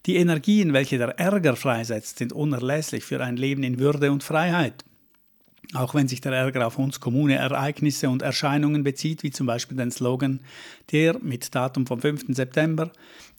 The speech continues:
auf der Webseite der Thüringe-, thüringischen A F D winkt, ich zitiere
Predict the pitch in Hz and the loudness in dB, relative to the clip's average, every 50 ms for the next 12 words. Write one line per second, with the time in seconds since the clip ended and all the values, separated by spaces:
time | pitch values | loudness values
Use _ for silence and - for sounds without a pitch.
0 | - 185 196 196 - 190 160 139 139 156 - - - 151 151 151 - 139 135 135 | 0 0 0 2 2 0 2 2 0 -2 0 2 2 2 2 2 -2 0 0 0
1 | - - - 160 156 165 160 143 170 - 233 - - - 170 165 170 175 180 175 | -2 2 2 2 2 2 2 0 -2 -4 -4 -6 0 2 4 4 6 4 4 4
2 | 147 - 160 151 160 - - _ _ _ _ _ _ _ _ _ _ - - 160 | 2 2 2 0 0 -2 -6 _ _ _ _ _ _ _ _ _ _ 0 2 4
3 | 156 156 - - 165 151 - - - 147 151 165 - - _ _ _ _ - 165 | 4 4 4 2 0 -2 -2 4 6 6 6 6 2 -6 _ _ _ _ -8 -2
4 | 160 185 202 202 - - - - - _ _ _ _ _ _ _ _ _ - - | 0 2 2 2 2 -2 -18 -20 -20 _ _ _ _ _ _ _ _ _ -18 -18
5 | - - - 117 113 - 156 156 165 165 175 | -16 -8 -8 -8 -6 -4 0 0 0 0 0